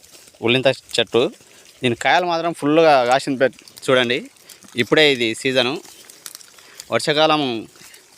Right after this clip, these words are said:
వెళ్ళిపోయే ఎండింగ్‌లా కాయలైతే కాస్తాయి. ఇవి పండ్లు గిట్ట అయినాయి ఫ్రెండ్స్ అక్కడక్కడ. చూస్తున్నారు కదా, ఇక్కడ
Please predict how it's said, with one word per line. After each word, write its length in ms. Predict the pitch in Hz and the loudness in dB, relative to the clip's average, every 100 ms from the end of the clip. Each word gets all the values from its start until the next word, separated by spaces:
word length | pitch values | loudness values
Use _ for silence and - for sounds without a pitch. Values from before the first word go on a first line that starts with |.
| - - - - _ - | -20 -20 -20 -20 _ -4
వెళ్ళిపోయే 480 | 120 147 160 151 139 123 | -2 0 2 2 2 0
ఎండింగ్‌లా 400 | 131 151 151 151 113 107 - - - _ - - _ _ _ _ - - _ - | -2 -2 2 2 2 -2 -14 -20 -20 _ -20 -20 _ _ _ _ -20 -20 _ -2
కాయలైతే 480 | 127 139 139 135 127 110 104 | 0 2 0 0 0 0 -2
కాస్తాయి. 360 | 113 - 113 120 208 - - _ - - | -4 -2 -2 -4 -8 -16 -20 _ -14 -4
ఇవి 160 | 127 135 117 - | 2 4 2 0
పండ్లు 220 | 127 143 175 | 0 2 2
గిట్ట 140 | 175 156 135 | 2 2 2
అయినాయి 240 | 131 135 120 | -2 -4 -2
ఫ్రెండ్స్ 240 | 131 127 113 | -4 -2 -2
అక్కడక్కడ. 340 | 131 123 110 131 - _ - | 0 0 0 -2 -4 _ -6
చూస్తున్నారు 380 | 143 143 143 131 | -4 0 2 2
కదా, 80 | 131 120 | 2 2
ఇక్కడ 140 | 123 | 2